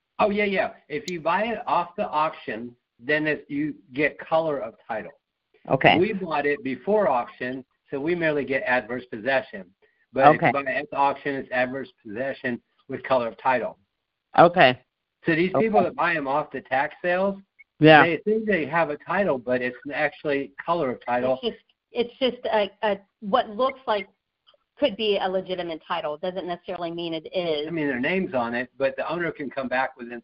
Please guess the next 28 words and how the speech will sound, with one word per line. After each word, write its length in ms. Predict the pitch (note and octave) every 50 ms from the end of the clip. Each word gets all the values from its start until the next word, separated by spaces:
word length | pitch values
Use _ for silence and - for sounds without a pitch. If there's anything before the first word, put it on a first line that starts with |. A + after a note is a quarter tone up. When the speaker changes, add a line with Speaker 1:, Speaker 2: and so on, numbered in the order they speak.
| _ -
Speaker 1:
three 160 | C#3+ C#3+ B2+
years 300 | B2+ D3+ E3+ D#3+ C#3+ D3+ -
and 80 | B2 -
take 180 | B2 B2+ -
the 80 | - -
home 220 | - D3 D3+ C#3
back 200 | - - F#2 - - - -
still. 300 | - F3 F#3 E3 - - _ _ _ _ _ _ - _ _ _ _ _ _ _ _ _ _ _ -
Speaker 2:
Right, 400 | D#3+ E3+ E3 D3+ C3 G#2+ - -
right. 360 | D3 D3 C#3 B2+ A2+ - - - _ _ _ _ _ _ _ _ - -
Speaker 1:
So 180 | D#3 D3 C#3+ B2
it's 240 | - C#3+ C#3+ - - - - - -
Speaker 3:
So 220 | C#4+ C4 B3+ A#3+ - -
if 200 | B3 B3+ B3 C4+
you, 360 | D4 D#4+ D#4+ D#4+ D#4 - - _ - - - _ _ - - -
now, 320 | A3+ A3 B3+ B3 G#3+ - -
the, 300 | G#3 G3 B3+ A3 A3+ - - G3
the 120 | A3 A3 G#3+
thing 240 | - C#4 C4+ C4
about 320 | B3 A#3+ A3+ G3 F#3 - -
the 140 | G3 F#3 -
adverse 380 | F#3+ G3+ G#3 F#3+ F#3 G3 F#3+ F#3+ _ -
possession 560 | F#3+ F#3 A3 F4 E4+ - - G3+ F#3 F3+ F3+ -
is 160 | - F#3+ F#3 F3
if 120 | F#3+ G3 G3 G#3
you're 260 | A3 A3 A3+ G#3+ G#3
in 100 | G#3+ G#3
it 100 | F#3